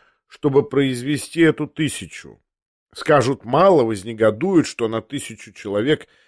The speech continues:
истрачено столько веков и столько миллионов народу. По-моему, немало. Я слушал с напряжением.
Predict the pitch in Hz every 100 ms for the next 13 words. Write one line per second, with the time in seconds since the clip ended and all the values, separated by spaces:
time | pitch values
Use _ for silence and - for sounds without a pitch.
0 | _ 110 104 - 131 131 - 113 104 -
1 | 131 113 113 104 107 - 156 113 98 131
2 | 117 113 110 113 131 120 - 104 101 120
3 | 165 110 87 _ _ _ _ _ _ -
4 | 113 175 220 190 180 160 139 113 90 71
5 | - _ _ _ _ _ _ _ 85 139
6 | 160 - 180 160 156 - 143 - 156 123
7 | 117 117 78 71 55